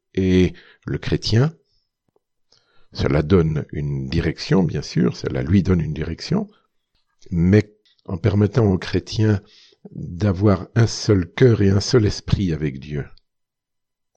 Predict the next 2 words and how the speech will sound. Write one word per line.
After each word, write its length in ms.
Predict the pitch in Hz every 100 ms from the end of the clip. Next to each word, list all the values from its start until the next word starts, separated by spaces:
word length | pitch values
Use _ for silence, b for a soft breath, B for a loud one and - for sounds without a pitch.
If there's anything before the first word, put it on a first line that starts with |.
| _ _ _ _ _ _ -
L'exercice 840 | 104 95 110 101 - 98 - - - b b
de 560 | 82 78 95 87 78